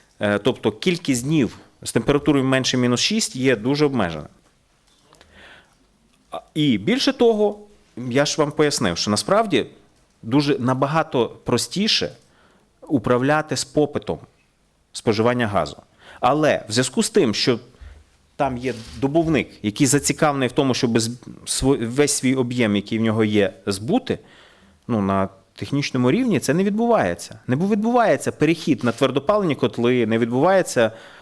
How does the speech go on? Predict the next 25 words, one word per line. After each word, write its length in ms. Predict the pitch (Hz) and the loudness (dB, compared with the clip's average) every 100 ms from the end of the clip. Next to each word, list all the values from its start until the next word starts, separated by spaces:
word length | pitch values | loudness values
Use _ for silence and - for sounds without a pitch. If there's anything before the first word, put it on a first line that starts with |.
| - | -6
розумієте, 300 | 107 156 139 | 0 0 0
перехід 300 | 120 - - | -2 0 0
на 80 | 117 | 2
електричні, 720 | 101 - 135 175 160 139 127 - - - | 2 2 0 0 0 0 -2 -6 -18 -10
е, 100 | 113 | -4
на 240 | 113 110 110 | 0 2 2
електри-, 220 | 110 123 | 2 4
електричне 540 | 113 110 143 190 170 | 4 4 0 0 0
опалення. 500 | 147 131 107 98 90 - _ _ _ _ _ _ _ | 2 2 0 -2 -6 -10 _ _ _ _ _ _ _
Тому, 640 | 117 131 147 147 131 101 92 | 0 2 2 4 2 0 -2
ну, 140 | 117 | -4
це 160 | 151 - | -2 -2
питання, 520 | 185 185 196 196 190 156 _ _ - | -2 0 0 2 0 -4 _ _ -2
тому 220 | 165 196 | 2 2
воно 180 | 185 190 | 2 0
і 60 | |
просте, 480 | 185 - 175 - 147 131 143 139 | -2 -4 -4 0 -2 0 -2 0
тому 160 | 156 190 | 2 2
воно 140 | 180 | 2
і 20 | |
складне. 540 | - 170 170 170 104 - - | 0 0 0 0 -2 -4 0
Але 260 | 139 147 | 2 4
рішень 500 | 180 269 262 135 90 - - | 4 2 2 2 -2 -6 -6
дуже 240 | 147 208 | -2 0
багато. 460 | 196 175 113 - | 2 0 -2 -4